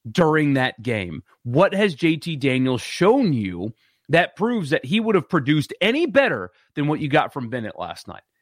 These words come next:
It's crazy. It, th-, the people suggesting that, that Daniels should have started last night when he hasn't played all season, what are you talking about? What are you watching? Uh, why do you think that J T Daniels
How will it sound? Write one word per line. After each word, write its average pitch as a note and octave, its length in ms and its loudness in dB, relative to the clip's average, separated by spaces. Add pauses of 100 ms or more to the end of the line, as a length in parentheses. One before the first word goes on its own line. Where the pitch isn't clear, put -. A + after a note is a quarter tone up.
It's F#3+ 200 -2
crazy. - 800 0 (440)
It, E3+ 260 -10
th-, E3+ 140 -12
the G3 100 0
people D4+ 400 0
suggesting F3+ 640 0
that, D#3+ 240 0
that C#3+ 240 0
Daniels G#3+ 320 0
should - 140 -8
have C3 80 -8
started B3+ 480 0
last G#2+ 260 -4
night C3+ 160 -2
when A3+ 140 -2
he C4+ 100 2
hasn't C#4+ 400 0
played E4 460 2
all B2 200 0
season, A#2+ 600 -2 (320)
what E3+ 480 4
are F3 120 -2
you C#3+ 200 -10
talking D#3+ 640 -2
about? F2 220 -16 (1000)
What C#4 220 4
are E4 80 2
you F3 200 0
watching? D#3+ 540 0
Uh, D3 60 -8
why D#3+ 500 0
do D#3+ 160 -2
you D3 180 2
think E3+ 440 0 (480)
that D3 160 4
J F#3 240 2
T G3+ 200 -2
Daniels C3+ 540 0